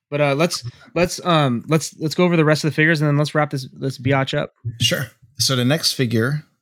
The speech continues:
Speaker 2: figure four, was chosen by Bourbon. Um, I guess he didn't do the double Humpty. Um, it's a diamond loop, three, three times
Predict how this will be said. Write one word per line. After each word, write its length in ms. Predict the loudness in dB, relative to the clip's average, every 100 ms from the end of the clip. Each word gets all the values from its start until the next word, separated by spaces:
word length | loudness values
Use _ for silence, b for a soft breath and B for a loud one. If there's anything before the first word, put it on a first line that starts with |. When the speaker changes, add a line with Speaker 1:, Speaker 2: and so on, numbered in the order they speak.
| _ -4
Speaker 2:
figure 240 | 0 0
four, 560 | 2 2 2 2 -2 -6 _ _ -2
was 240 | 0 0
chosen 380 | 0 -2 2 2
by 140 | 2
Bourbon. 580 | 0 -2 0 0 0 0 _ _ _ _ b b b b -4
Um, 260 | 0 0 0
I 80 | -2
guess 180 | 0 0
he 60 |
didn't 240 | 0 0 0
do 120 | -2
the 60 | -2
double 260 | -4 -2
Humpty. 420 | -2 -2 -6 -8 -6
Um, 260 | -4 -2 -2
it's 160 | -2 -2
a 40 |
diamond 560 | -2 0 2 4 4 2
loop, 340 | 0 -2 -8 -20 _ _ _ -4
three, 400 | 0 0 -2 -6 -12 -2
three 180 | 0
times 360 | 2 2 4